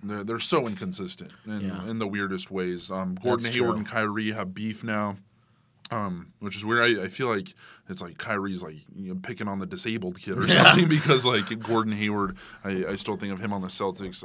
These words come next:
Speaker 1: um, after that huge injury
Speaker 2: Yeah,
Speaker 1: and
Speaker 2: that was
Speaker 1: stuff.
Speaker 2: bad.
Speaker 1: Uh, but they are twenty-nine eighteen, uh, fifth seed in, um, the East. Uh, fourth seed is the, uh, seventy-sixers, or fourth place, I shouldn't be saying seeds.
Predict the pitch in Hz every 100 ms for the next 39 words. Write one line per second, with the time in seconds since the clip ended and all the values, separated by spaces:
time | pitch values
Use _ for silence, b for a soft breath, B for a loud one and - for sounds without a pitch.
0 | 92 92 90 95 95 90 - b b -
1 | 110 104 92 101 95 104 101 98 90 90
2 | 85 80 95 82 80 - 95 98 110 131
3 | 120 139 123 110 110 107 95 117 104 92
4 | 98 98 95 - 180 185 - 139 135 127
5 | b b - 110 104 90 104 101 92 73
6 | 104 101 - - b b 101 95 - 120
7 | 120 - 113 110 95 104 95 104 101 92
8 | 98 - 104 101 - 101 101 92 92 113
9 | 101 - 90 90 87 90 87 82 87 80
10 | - 92 80